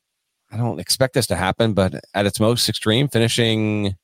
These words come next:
ninth <laughs> in the conference. I mean, we have seen this program under Cal severely underperform in recent seasons. So,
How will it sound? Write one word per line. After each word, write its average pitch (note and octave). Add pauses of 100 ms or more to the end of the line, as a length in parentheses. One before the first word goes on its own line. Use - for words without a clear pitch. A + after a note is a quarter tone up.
(460)
ninth A#2
<laughs> -
in A2
the -
conference. F#3
I A2
mean, C3
we D3+
have C#3+
seen C3+ (640)
this A#2+ (100)
program B2
under A2
Cal A2 (300)
severely A#2+
underperform A2+
in G2
recent G2
seasons. A2
So, F#2+